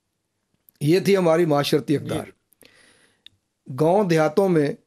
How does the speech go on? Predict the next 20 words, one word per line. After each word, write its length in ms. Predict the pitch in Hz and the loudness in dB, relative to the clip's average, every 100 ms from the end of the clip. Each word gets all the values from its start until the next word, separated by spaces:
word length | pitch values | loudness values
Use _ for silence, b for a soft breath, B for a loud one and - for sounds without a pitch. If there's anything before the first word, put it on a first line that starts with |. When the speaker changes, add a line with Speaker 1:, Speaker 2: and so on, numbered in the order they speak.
| _ _ _ _ _ _ _ | _ _ _ _ _ _ _
Speaker 1:
और 140 | 143 135 | -4 -2
शहरों 380 | - 156 170 | 0 0 2
में, 180 | 165 165 | 0 2
बड़े 180 | 156 170 | 2 0
शहर 220 | 165 170 | 0 -2
तो 140 | 165 151 | 0 0
हमने 200 | 151 151 | 0 0
बहुत 220 | 139 147 | 0 -2
बाद 240 | 135 143 | 0 -2
में 160 | 151 135 | -2 -4
देखे 240 | 117 - | -6 -6
आकर 260 | 107 101 113 | -8 -8 -14
के, 220 | 117 - B B B B B B B B _ _ - | -16 -20 B B B B B B B B _ _ -6
ये 220 | 147 170 214 | -2 2 2
मुमकिन 500 | 180 180 202 269 247 | 2 0 -2 -2 0
नहीं 340 | 202 220 233 | 2 2 2
था 340 | 170 175 180 | 2 2 2
कि 200 | 180 180 | 2 -2
कोई 420 | 170 - 170 180 175 | -2 0 0 2 2
नौजवान 760 | 143 139 127 135 151 151 101 | 2 0 0 0 2 0 -4